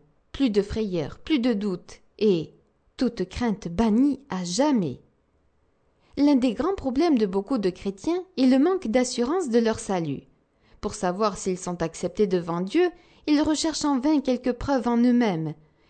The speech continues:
D'autres sont de leur cœur dans l'espoir d'y découvrir quelque changement intérieur ou quelque émotion qui leur donnerait l'assurance d'être acceptés par Dieu.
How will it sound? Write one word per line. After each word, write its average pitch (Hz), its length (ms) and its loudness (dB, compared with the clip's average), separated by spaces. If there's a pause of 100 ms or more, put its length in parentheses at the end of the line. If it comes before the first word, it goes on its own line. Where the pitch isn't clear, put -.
(200)
D'autres 196 360 2
sont 202 240 -2
de 180 120 -2
leur 170 260 -4
cœur 196 220 -2
dans 170 140 -6
l'espoir 175 440 -4
d'y 185 160 -6
découvrir 214 560 -4
quelque 196 300 -4
changement 196 400 -2
intérieur 196 640 -4 (300)
ou 311 100 2
quelque 302 300 0
émotion 294 520 2
qui 269 220 -2
leur 254 160 2
donnerait 247 440 2
l'assurance 247 680 -2
d'être 214 260 -2
acceptés 208 440 -2
par 180 260 -6
Dieu. 147 280 -10